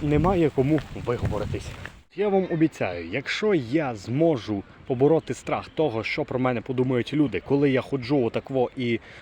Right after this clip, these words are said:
говорю на камеру, е, можна сказати, з самим собою, то я зможу гарантовано знайти будь-яку людину хорошу, своє оточення.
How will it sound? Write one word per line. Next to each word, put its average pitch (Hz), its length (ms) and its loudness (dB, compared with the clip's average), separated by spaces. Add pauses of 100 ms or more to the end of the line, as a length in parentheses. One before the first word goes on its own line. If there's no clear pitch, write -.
(160)
говорю 135 340 2
на 135 120 0
камеру, 160 460 0 (720)
е, 92 300 -10
можна 101 340 -6
сказати, - 380 0
з - 140 -10
самим 127 300 2
собою, 101 520 0 (760)
то 143 140 8
я 151 320 4 (260)
зможу 131 560 4
гарантовано 170 920 2
знайти 143 580 -4 (300)
будь-яку 151 500 0
людину 180 480 2 (420)
хорошу, 185 460 2 (140)
своє 127 360 0
оточення. 101 600 -2